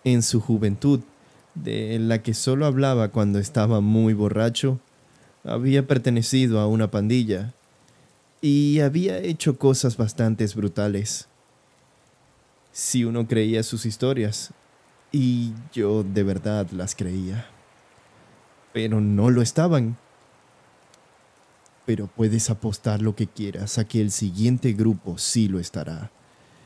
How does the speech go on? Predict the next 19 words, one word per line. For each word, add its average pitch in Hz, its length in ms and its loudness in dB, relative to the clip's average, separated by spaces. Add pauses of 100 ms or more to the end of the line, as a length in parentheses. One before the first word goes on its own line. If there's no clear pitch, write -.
(160)
y 107 120 -2
tampoco 98 760 -2 (360)
podrán 113 400 0
superarlos 98 760 -6
en 92 160 -4
número. 98 480 -6 (200)
Eso 147 640 0
ya 139 360 0
lo 131 200 2
he 120 120 4
deducido 113 640 0
yo 104 160 -2
solo. 113 400 0 (800)
No 113 260 -2
me 110 180 4
estás 104 360 -2
ayudando. 101 640 -2 (1600)
"Bueno, 92 540 -2
chico", 123 440 -6